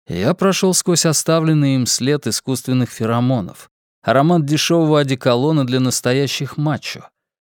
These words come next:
и поймал дверь, прежде чем она захлопнулась.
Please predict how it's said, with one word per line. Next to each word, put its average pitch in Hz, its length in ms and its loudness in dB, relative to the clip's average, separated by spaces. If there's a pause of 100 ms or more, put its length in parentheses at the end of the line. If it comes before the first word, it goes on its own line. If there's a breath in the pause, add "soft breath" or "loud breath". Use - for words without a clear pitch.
и 127 160 0
поймал 180 560 0
дверь, 139 340 0 (100)
прежде 123 440 -2
чем 120 240 0
она 107 180 0
захлопнулась. - 920 -8